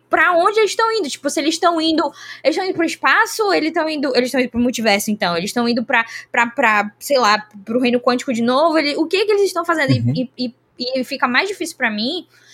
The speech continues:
Speaker 1: é, me conectar com personagens novos se não foi de forma bem feita, porque, tipo,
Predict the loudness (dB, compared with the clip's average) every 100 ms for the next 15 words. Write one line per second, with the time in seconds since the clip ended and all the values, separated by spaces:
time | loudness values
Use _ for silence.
0 | -20 _ 0 4 4 2 0 0 0 0
1 | -4 -2 0 0 -2 -2 -2 0 0 -2
2 | -4 -2 2 2 2 -2 -4 -6 -16 -20
3 | -20 -20 -8 -4 0 2 2 2 0 0
4 | -2 -4 -10 0 0 2 -2 -4 -2 -2
5 | 0 -2 -2 0 -4 -2 -4